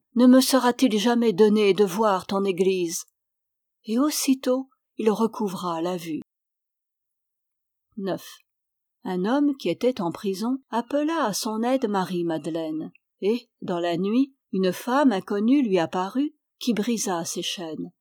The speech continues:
lui ouvrit la porte de la prison et lui ordonna de s'enfuir.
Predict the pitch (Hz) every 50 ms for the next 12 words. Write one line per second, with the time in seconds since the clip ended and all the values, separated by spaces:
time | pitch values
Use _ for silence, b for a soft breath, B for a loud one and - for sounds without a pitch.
0 | _ _ _ _ - 185 202 240 262 277 262 233 254 277 277 233 196 190 - 240
1 | 254 254 - - 202 175 185 180 175 170 - - - 208 202 190 - 233 269 285
2 | _ _ _ _ - 214 208 202 214 233 240 240 226 170 208 196 185 180 165 147
3 | 147 147 190 196 - - 208 202 - - - - 160 156 - -